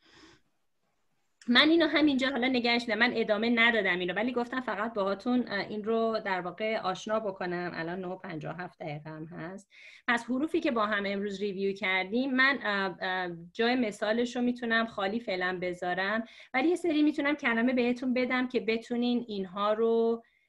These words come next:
اه، با هم، اه، در واقع تو منزل چیز بکنین، تو منزل تمرین بکنین و بنویسینش. من ننوشتم، ولی حروفش، کلماتش رو به فارسی می‌گم، بی زحمت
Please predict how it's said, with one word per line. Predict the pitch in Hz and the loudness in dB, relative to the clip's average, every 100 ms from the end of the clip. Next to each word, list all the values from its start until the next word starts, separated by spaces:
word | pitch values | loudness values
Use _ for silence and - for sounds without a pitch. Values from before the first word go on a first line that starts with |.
| - | -8
اه، | 190 185 180 180 175 170 180 | -2 0 0 -2 -4 -6 -2
با | 208 196 | 0 0
هم، | 190 208 208 220 226 | 0 0 4 4 2
اه، | - 180 175 175 170 165 - | 0 -2 0 0 -2 -4 2
در | 196 | 2
واقع | 185 214 | 2 -2
تو | 214 226 | -2 -2
منزل | 214 185 185 180 208 214 | 0 0 -2 -4 -4 -4
چیز | 185 175 | -6 -6
بکنین، | 156 151 151 160 | -10 -8 -12 -10
تو | 196 | -6
منزل | 190 180 180 202 | -4 -4 -4 -6
تمرین | 202 202 180 190 220 | -6 -4 -2 -2 -2
بکنین | 226 240 240 240 | -2 0 0 2
و | 196 | 2
بنویسینش. | 185 170 151 165 - 165 160 | 0 -4 -4 -8 -8 -10 -2
من | 226 | 0
ننوشتم، | 262 254 269 294 285 254 254 240 | 2 4 2 0 -2 -6 -2 0
ولی | 233 247 | 0 -2
حروفش، | 240 214 - 233 - | -4 -8 -4 -4 -4
کلماتش | - 208 208 226 254 | -4 -2 -2 -6 -6
رو | 269 | -4
به | 247 | -4
فارسی | - 185 180 - | -2 -4 -2 -4
می‌گم، | 269 262 220 | -4 -2 -4
بی | 196 | -4
زحمت | 196 185 208 226 | -4 -4 -4 -4